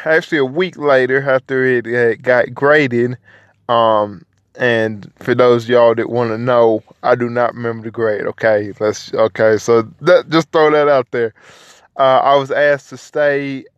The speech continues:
after, uh, class that the teachers needed to talk to me.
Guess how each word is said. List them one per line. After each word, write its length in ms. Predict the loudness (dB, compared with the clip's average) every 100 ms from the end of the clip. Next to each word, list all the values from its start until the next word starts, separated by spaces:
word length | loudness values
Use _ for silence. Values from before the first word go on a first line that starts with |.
| -4
after, 760 | 0 0 -2 -4 -2 0 -4 -8 -12 -4
uh, 180 | -2 -2
class 640 | -2 2 2 2 -4 -14
that 280 | -10 -8 -8
the 80 | -10
teachers 420 | -8 -8 -10 -10
needed 280 | -6 -6 -8
to 60 | -4
talk 320 | -2 -2 -6
to 120 | -6
me. 180 | -6